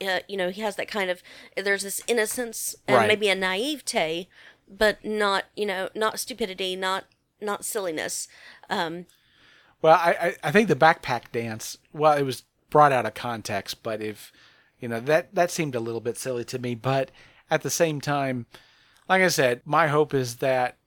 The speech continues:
Speaker 2: Zachary Levi is, he's not gonna overplay that too much. And Warner Brothers coming out with Godzilla,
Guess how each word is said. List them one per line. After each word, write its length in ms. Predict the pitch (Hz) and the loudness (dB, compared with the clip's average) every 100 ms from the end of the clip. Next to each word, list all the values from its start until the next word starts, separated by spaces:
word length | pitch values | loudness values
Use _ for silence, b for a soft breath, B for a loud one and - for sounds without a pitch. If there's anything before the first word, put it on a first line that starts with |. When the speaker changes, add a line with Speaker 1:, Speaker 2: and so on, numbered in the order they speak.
| - | -16
Speaker 2:
Zachary 360 | 131 131 131 127 | -2 -2 -2 -6
Levi 380 | 123 120 113 117 | -4 -4 -4 -4
is, 260 | 107 107 _ - - _ _ _ | -6 -10 _ -20 -20 _ _ _
he's 240 | - 143 | -12 -2
not 160 | 151 135 | -2 0
gonna 200 | 123 123 | -2 -2
overplay 520 | 139 120 - 131 120 | -2 -4 -4 -2 -2
that 220 | 113 110 | -2 -4
too 160 | - 127 | -6 -6
much. 320 | 113 107 - _ _ _ _ _ - | -4 -6 -8 _ _ _ _ _ -12
And 320 | 131 131 113 b b b b b b | -6 -6 -8 b b b b b b
Warner 220 | 131 160 | -2 0
Brothers 300 | 147 156 139 | 2 0 0
coming 280 | - 151 143 | -4 -6 -4
out 200 | 143 143 | -4 -4
with 180 | 123 110 | -8 -8
Godzilla, 680 | 143 135 120 156 185 180 | -4 -4 -4 -6 -6 -10